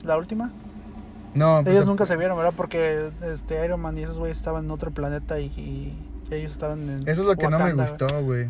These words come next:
Speaker 2: O sea,
Speaker 1: ¿De
Speaker 2: la
Speaker 1: qué?
Speaker 2: neta que, que hubieran regresado la nave a, hubiera estado chido ver a todos los Avengers peleando, pero me imagino que por eso esta película solo se sobrevivieron los seis Avengers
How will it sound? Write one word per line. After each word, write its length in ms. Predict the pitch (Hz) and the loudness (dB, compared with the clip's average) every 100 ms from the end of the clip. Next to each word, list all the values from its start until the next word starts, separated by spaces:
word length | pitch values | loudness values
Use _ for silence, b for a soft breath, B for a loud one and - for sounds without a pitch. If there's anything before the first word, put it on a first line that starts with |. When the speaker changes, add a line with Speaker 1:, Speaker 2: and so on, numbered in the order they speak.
| - 123 | -6 -6
Speaker 2:
O 40 | |
sea, 120 | 131 | 0
Speaker 1:
¿De 60 | 139 | 2
Speaker 2:
la 160 | 139 135 | 2 0
Speaker 1:
qué? 100 | 143 | -2
Speaker 2:
neta 120 | 127 | -2
que, 180 | 127 117 - - | -4 -4 -6 -4
que 340 | 123 120 117 117 - B B B B - | -2 -2 -4 -8 -16 B B B B -2
hubieran 300 | 131 151 151 | 2 2 4
regresado 500 | 127 117 139 139 139 | 2 2 0 2 4
la 160 | 123 | 2
nave 420 | 113 123 131 131 | 2 0 2 2
a, 220 | 110 98 95 120 - - - - - b b b - | 0 -2 -8 -12 -18 -20 -20 -20 -20 b b b 2
hubiera 180 | 139 160 | 4 6
estado 240 | 185 175 | 6 4
chido 260 | - 165 156 | 4 4 6
ver 140 | 160 | 4
a 60 | 143 | 4
todos 180 | 156 | 2
los 140 | 151 131 | 2 2
Avengers 400 | 117 127 143 139 | 2 2 0 0
peleando, 360 | 123 127 147 | 0 2 2
pero 200 | 143 135 | 2 2
me 80 | 127 | 4
imagino 420 | 131 131 156 156 | 2 2 0 -2
que 100 | 143 | -2
por 140 | 127 131 | 0 0
eso 140 | 131 | 0
esta 180 | 143 143 | -2 -2
película 480 | 135 131 127 139 135 | 0 -2 0 0 2
solo 320 | 131 127 123 | 2 2 0
se 260 | - 120 107 | -2 -4 -4
sobrevivieron 640 | - 113 110 113 127 123 | -4 -4 -2 0 0 0
los 140 | 101 | -2
seis 260 | 123 120 120 | -4 -2 -2
Avengers 540 | 117 120 123 113 - | -2 -2 -2 -4 -8